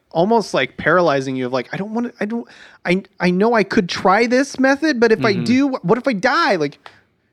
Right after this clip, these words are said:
Speaker 1: I'm just gonna get set back, like,
Speaker 2: Yeah.
Speaker 1: <laughs> one screen behind. Like, so I, <laughs>
Speaker 2: As
Speaker 1: but it still
Speaker 2: somebody
Speaker 1: freaks you out.
Speaker 2: who doesn't do well or isn't, like, as well versed in puzzle platformers, like, the fact that the checkpoints are so close a lot of times, like, that was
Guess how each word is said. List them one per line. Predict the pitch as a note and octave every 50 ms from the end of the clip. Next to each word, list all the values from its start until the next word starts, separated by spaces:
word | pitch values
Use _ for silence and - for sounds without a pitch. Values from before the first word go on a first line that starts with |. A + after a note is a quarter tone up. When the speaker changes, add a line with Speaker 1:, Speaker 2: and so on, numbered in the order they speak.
| _ _ _ _ _ _ _ _ _ _ - F3+ F3+
Speaker 1:
I'm | G3
just | G3 G#3 - -
gonna | A3 F#3
get | F3 F3+ -
set | - - - - F#3
back, | F#3 F3+ F3+ F3 -
like, | - A#2+ - _ - _ -
Speaker 2:
Yeah. | - C3 A#2 A2 A2 - B2+ G#2+ - A#2 G#2 -
Speaker 1:
<laughs> | - G#2+ - - - -
one | E3 C3 C#3 D#3+ E3+ E3+ E3+ E3+ D#3+ D#3 D3 D3
screen | - - - - - - F3 F3 E3+ E3+ E3+
behind. | D3+ D3 C3+ F3+ F#3 F3+ D3 C3 A#2+
Like, | C3 B2+ C3
so | - F#3 D#3+
I, | D3 -
<laughs> | - - - - - - - - C4+ A3 - - - - - - -
Speaker 2:
As | E3 F3 F#3
Speaker 1:
but |
it | F#3
still | E3 E3 G#3+
Speaker 2:
somebody | G#3+ G#3+ G#3+ G3 F#3 F3
Speaker 1:
freaks | E3 E3+ E3 - -
you | E3+ D#3+
out. | E3 D3 - - - -
Speaker 2:
who | D3+ E3+ F3 E3 D#3
doesn't | C3 E3 E3 E3 D3 D#3+ D#3 D#3 - _ _ _ _ _ _ _ D#3+ D3
do | C3 D#3 D#3+ E3
well | D#3+ D3 D3 D3+ D3 C#3+ C#3+ C#3+ C#3
or | C3+ C3+ C3+ C3
isn't, | C3+ D#3 E3+ D#3 D#3 E3 C3+
like, | C#3 C3+ C3 C3 - - _ _ _ -
as | D3 D3 D3 D3 D3 D3 D3 C#3+ C#3 C3 B2 - - - _ _ _ _ _ _ _ _ _ _ _
well | - - D3 D#3 D#3+ D#3 C#3+
versed | C3 D3 D3 D3 C#3+ - - -
in | C3+ C3+ C#3+ C3+ C3 C3 B2+ B2+ B2
puzzle | - C#3+ C3+ C3 B2
platformers, | - D3 C#3 C#3 - - C#3 C3 B2 A#2+ A2+ A2+ A#2
like, | B2 B2 A#2+ A2+
the | C#3+ C#3 C3 C3
fact | A2+ - D3+ D#3 D3+
that | F3+ E3+ -
the | C#3
checkpoints | - - D3 C#3 - D3+ C#3+ C3+ -
are | B2
so | A#2 - - C#3+ C#3+ C3
close | - - C#3 C3+ C3 B2+ A#2+ -
a | - A#2
lot | B2 A#2+ A#2 A#2 A#2
of | A2+
times, | - B2+ A#2+ A2+ A2+ A2 A2 G#2+
like, | A#2+ A#2 A2 -
that | D3 D3 D#3 D3
was | D3+ C3+ B2 -